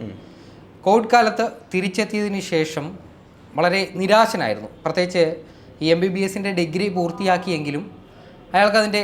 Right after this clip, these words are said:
Speaker 2: സർട്ടിഫിക്കറ്റ് ലഭിച്ചിരുന്നില്ല. എം ബി ബി എസിൻ്റെ പഠനം പൂർത്തിയാക്കി നാട്ടിൽ തിരിച്ചെത്തി തൻ്റെ സഹപാഠികളായ കേരളത്തിൽ നിന്നുള്ള മറ്റു വിദ്യാർത്ഥികൾക്കെല്ലാം സർട്ടിഫിക്കറ്റ് കിട്ടിയപ്പോഴും ഇയാൾക്ക് മാത്രം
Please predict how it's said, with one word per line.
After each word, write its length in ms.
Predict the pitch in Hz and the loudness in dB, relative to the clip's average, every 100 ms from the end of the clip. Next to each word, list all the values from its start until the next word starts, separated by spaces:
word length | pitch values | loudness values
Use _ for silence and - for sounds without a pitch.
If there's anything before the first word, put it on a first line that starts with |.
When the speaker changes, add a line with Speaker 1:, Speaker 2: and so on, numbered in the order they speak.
| 175 | -2
Speaker 2:
സർട്ടിഫിക്കറ്റ് 720 | 190 180 - 214 214 214 180 - 135 | -2 -2 -4 -4 -4 -4 -2 -4 -6
ലഭിച്ചിരുന്നില്ല. 540 | 135 117 110 98 - - - - - - | -8 -8 -12 -12 -18 -20 -20 -20 -20 -10
എം 60 | 147 | -4
ബി 80 | 175 | -2
ബി 60 | 180 | -2
എസിൻ്റെ 220 | 180 190 196 | -2 -2 0
പഠനം 280 | 175 190 196 | 0 0 -4
പൂർത്തിയാക്കി 420 | 175 170 170 170 196 | -6 -2 -2 -2 -2
നാട്ടിൽ 240 | 165 190 190 | -4 -4 -8
തിരിച്ചെത്തി 400 | 165 165 156 175 - - - - - | -8 -6 -6 -8 -10 -18 -20 -8 -2
തൻ്റെ 240 | 180 202 196 185 | 0 0 -2 0
സഹപാഠികളായ 720 | 180 185 214 214 208 185 180 202 - - - - 202 | 2 6 6 4 2 4 2 0 -6 -20 -20 -6 0
കേരളത്തിൽ 300 | 208 208 208 | 0 0 -2
നിന്നുള്ള 260 | 202 190 190 226 | -2 0 0 0
മറ്റു 160 | 185 226 | 0 -2
വിദ്യാർത്ഥികൾക്കെല്ലാം 760 | 185 190 180 180 180 180 160 185 - | 0 0 0 0 0 0 0 -2 -2
സർട്ടിഫിക്കറ്റ് 520 | 175 - 202 208 202 180 | -4 -2 -6 -4 -4 -6
കിട്ടിയപ്പോഴും 480 | 165 160 156 139 175 190 | -4 -6 -4 -4 -4 0
ഇയാൾക്ക് 280 | 196 220 226 | 2 2 0
മാത്രം 240 | 175 165 | -2 -2